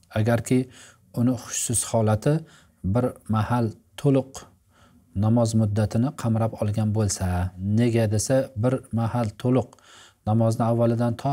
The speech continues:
oxirgi vaqtigacha hushsiz bo'lgan odamda taklifga nisbatan, ya'ni talabga nisbatan, "Shoriy namoz o'qigin", degan edi. Ana shu namozni ado etishga mukallaf tarafidan ojizlik yuzaga kelib qoldi.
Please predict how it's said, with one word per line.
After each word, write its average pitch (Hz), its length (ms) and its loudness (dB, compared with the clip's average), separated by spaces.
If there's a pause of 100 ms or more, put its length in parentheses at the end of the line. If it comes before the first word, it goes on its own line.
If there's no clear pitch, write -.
(120)
oxirgi 117 440 -2
vaqtigacha 113 540 -4
hushsiz - 320 -6
bo'lgan 113 440 0
odamda 117 500 0 (400)
taklifga 123 520 0
nisbatan, 110 520 0 (420)
ya'ni 113 300 0
talabga 120 500 -2
nisbatan, 98 500 0
"Shoriy 117 520 0
namoz 113 400 0
o'qigin", 117 480 0
degan 107 260 2
edi. 131 180 0 (160)
Ana 113 220 -2
shu 135 160 0 (760)
namozni 113 460 2
ado 117 280 0
etishga 113 420 -2 (520)
mukallaf 117 420 0
tarafidan 113 460 0 (120)
ojizlik 110 480 0 (380)
yuzaga 107 300 0
kelib 101 260 -4
qoldi. 76 300 -6